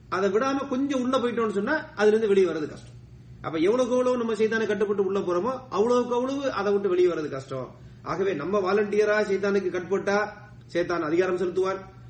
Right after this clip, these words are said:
நம்ம சைத்தானை ஸ்டார்டிங்லேயே தட்டி விடக்கூடிய அந்த பண்பாட்டை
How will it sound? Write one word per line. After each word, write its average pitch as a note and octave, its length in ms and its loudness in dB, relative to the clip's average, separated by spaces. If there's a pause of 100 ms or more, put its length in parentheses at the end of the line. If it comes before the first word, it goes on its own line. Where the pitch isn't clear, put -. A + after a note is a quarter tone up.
(100)
நம்ம D#3 160 -4
சைத்தானை F3+ 380 0
ஸ்டார்டிங்லேயே F3+ 640 0
தட்டி D#3+ 200 -4
விடக்கூடிய D#3+ 600 -2 (220)
அந்த D3 220 -6
பண்பாட்டை D3+ 600 -4